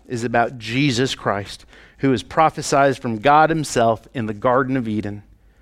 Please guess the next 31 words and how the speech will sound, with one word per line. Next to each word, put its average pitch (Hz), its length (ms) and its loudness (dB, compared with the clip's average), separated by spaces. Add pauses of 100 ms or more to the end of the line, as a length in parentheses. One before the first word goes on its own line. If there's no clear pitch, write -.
(260)
proclaimed 151 520 2
through 156 180 -2
the 135 100 -2
prophets - 500 2
in 156 100 -4
the 147 140 2
Old 156 220 2
Testament, 160 540 0 (260)
and 127 180 -2
entered 147 340 0
into 135 220 0
human 139 400 0
history 113 580 -2 (240)
and 120 120 2
lived 131 280 4
the 143 80 2
life 143 440 4
that 135 100 -6
you 139 240 -2
and 131 100 2
I 123 200 2
cannot 127 580 0
live, 104 500 -4 (400)
died 131 240 2
the 120 60 -6
death 127 360 0
that 110 80 -8
you 131 320 -2
and 156 100 0
I 123 180 -2
deserve 107 760 -2